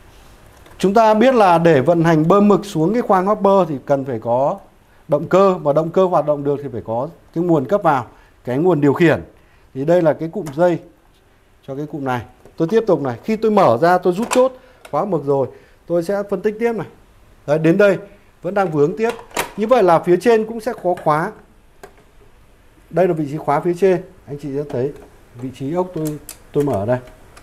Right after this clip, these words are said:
Sẽ có một cái khóa nữa phía trên. Đây, đây là chi tiết khóa phía trên. Vị trí vấu để vào cái lỗ tròn, vị trí này để vị trí vào vị trí bắt ốc. À, chúng tôi hướng dẫn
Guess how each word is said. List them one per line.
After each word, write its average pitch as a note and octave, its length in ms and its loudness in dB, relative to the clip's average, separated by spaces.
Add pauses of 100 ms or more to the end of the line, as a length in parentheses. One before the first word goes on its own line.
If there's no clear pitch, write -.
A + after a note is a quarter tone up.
(2000)
Sẽ D3+ 140 -12
có A#2+ 100 2
một D#3 180 -4
cái C#3+ 120 -8
khóa B2+ 200 2
nữa E3+ 200 0
phía C#3 140 0
trên. D#3 220 2 (680)
Đây, B2 140 -2 (400)
đây E3 160 4
là D3 120 6
chi D#3+ 200 -6
tiết F#3+ 120 4
khóa C3 220 0
phía C#3+ 160 -6
trên. D#3+ 260 0 (1200)
Vị F3+ 160 2
trí F3+ 360 2
vấu E3 380 4
để F3 120 4
vào C3+ 220 2
cái D#3 140 -2
lỗ G3 100 2
tròn, D3+ 320 2
vị C#3+ 120 -8
trí C3+ 200 -8
này D3 360 -4
để G2 180 -10 (160)
vị A#2+ 160 -8
trí C3 140 -10
vào B2 220 2 (140)
vị C#3 80 -10
trí C3+ 120 -6
bắt E3 140 0
ốc. G#3 200 2 (520)
À, E3 220 2 (500)
chúng A3 160 0
tôi A#3+ 160 4
hướng A3 140 4
dẫn B3+ 200 -2